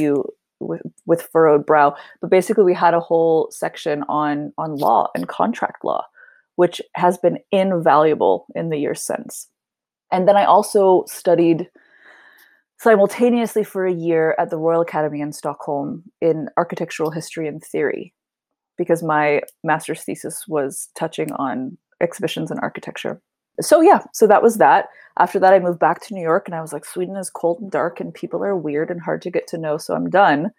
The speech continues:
And I moved back to New York, and I started working. Actually, I left the program early. This is also a theme.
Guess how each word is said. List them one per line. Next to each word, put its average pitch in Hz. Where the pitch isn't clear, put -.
And 160
I 160
moved 170
back 165
to -
New 165
York, 147
and 160
I 165
started 170
working. 160
Actually, -
I 180
left 180
the 185
program 175
early. 156
This 147
is 147
also 151
a 165
theme. 139